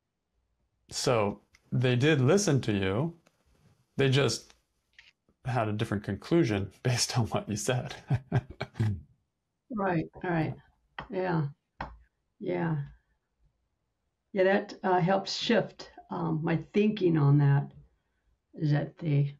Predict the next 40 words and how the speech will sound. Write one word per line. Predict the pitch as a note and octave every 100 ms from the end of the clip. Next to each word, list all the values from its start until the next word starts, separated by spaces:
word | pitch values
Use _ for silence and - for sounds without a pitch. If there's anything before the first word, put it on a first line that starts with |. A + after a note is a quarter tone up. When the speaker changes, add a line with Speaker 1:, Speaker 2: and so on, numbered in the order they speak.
| _
Speaker 2:
did | D#3 F#3+ G3+
listen | F3 - D#3
to | C#3+ D3
me, | C#3+ D3
'cause | -
it | C#3+ -
felt | F3 D#3+ - -
like, | D3 C#3+ - _
it | - C#3+
seemed | - A#3
like | G3+ E3
they | D#3
listened | C#3+ C#3 D3+ C3+
to | D3
me, | C3+ C3+
but | C3+ C3 -
they | C#3 C#3 - _ _ _ _ _
had | - C#3+
a |
different | C3+ C#3+ - A#2+
Speaker 1:
Yeah. | C#3+
Speaker 2:
conclusion. | C#3+ D#3 D3+ - - - - - - - - -
Speaker 1:
And | B2+
they |
may | B2+ C3+
have | C3+
been | A#2 A2+
listening | A#2 - B2 G#2 G#2
to | -
other | A#2+ B2
things | A2 G#2+ G2 -
too, | - C#3 G#2
like | G#2 G2 G2+ - _ -
your, | A2+ G#2+ G2 F#2+ - _ _ _ _ _
the | -
way | A2 A2 G#2+
you | G2+
presented | - G2+ G2+ G#2 A2 G#2+
it, | G#2+ G#2 G#2 - _
the, | A#2+ G2 F#2+